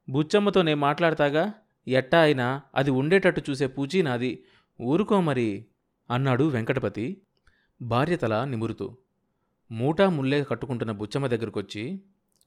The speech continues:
"బుచ్చమ్మ, మీ అమ్మగారు ఎట్లా అయిపోతుందో చూసావా? నా మాట విను, ఉండిపో," అన్నాడు వెంకటపతి. బుచ్చమ్మ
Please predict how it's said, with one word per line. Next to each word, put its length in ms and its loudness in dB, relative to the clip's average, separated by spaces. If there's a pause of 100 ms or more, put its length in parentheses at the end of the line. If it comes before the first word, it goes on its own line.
(560)
"బుచ్చమ్మ, 600 -2 (400)
మీ 100 -2
అమ్మగారు 380 2
ఎట్లా 200 2
అయిపోతుందో 520 0
చూసావా? 440 0 (380)
నా 100 0
మాట 240 2
విను, 400 0 (420)
ఉండిపో," 500 2 (1040)
అన్నాడు 340 0
వెంకటపతి. 680 -6 (480)
బుచ్చమ్మ 640 -2